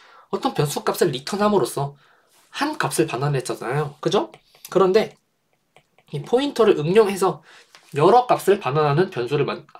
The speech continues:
아, 여러 값을 반환하는 함수를 만들 수 있다는 거예요. 예를 들어 이 함수를 볼게요. 이 getValue라는 함수는요. 두 개의 변수를 입력받는 함수인 거예요.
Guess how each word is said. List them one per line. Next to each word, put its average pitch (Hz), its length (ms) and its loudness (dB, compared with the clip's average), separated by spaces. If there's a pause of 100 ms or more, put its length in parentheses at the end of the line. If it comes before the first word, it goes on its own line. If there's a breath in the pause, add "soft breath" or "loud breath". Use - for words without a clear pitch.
(100)
아, 135 80 -6
여러 131 240 2
값을 175 240 2
반환하는 151 500 0
함수를 208 580 2
만들 123 200 -4
수 - 80 -6
있다는 107 260 -6
거예요. 92 140 -16 (1300)
예를 143 180 -2
들어 185 280 0 (280)
이 185 160 0
함수를 175 320 -2
볼게요. - 340 -8 (540 loud breath)
이 151 100 -10
getValue라는 185 760 4
함수는요. 147 560 -2 (1800 soft breath)
두 175 220 0
개의 220 260 6
변수를 147 480 2
입력받는 120 500 -2
함수인 107 380 -10
거예요. 95 200 -18